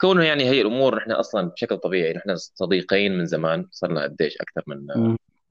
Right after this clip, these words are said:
Speaker 1: من عشر سنوات، فيعني
Speaker 2: ثمانية.
Speaker 1: الأمور دائما بنحكي، بنحكي فيها بشكل طبيعي. So، أنمي. الأنمي أحد الأمور
Speaker 2: أيوة.
Speaker 1: الأولية اللي بيني وبينك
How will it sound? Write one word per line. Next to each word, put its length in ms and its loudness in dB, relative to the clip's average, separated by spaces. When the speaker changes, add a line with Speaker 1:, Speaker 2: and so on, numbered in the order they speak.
Speaker 1:
من 80 -10
عشر 140 -12
سنوات، 420 -10
فيعني 420 -4
Speaker 2:
ثمانية. 200 4
Speaker 1:
الأمور 300 2
دائما 340 2
بنحكي، 560 -4
بنحكي 260 -12
فيها 140 -4
بشكل 200 -8
طبيعي. 400 0
So، 200 2
أنمي. 400 2
الأنمي 300 6
أحد 180 2
الأمور 340 6
Speaker 2:
أيوة. 120 6
Speaker 1:
الأولية 240 8
اللي 120 4
بيني 160 4
وبينك 300 0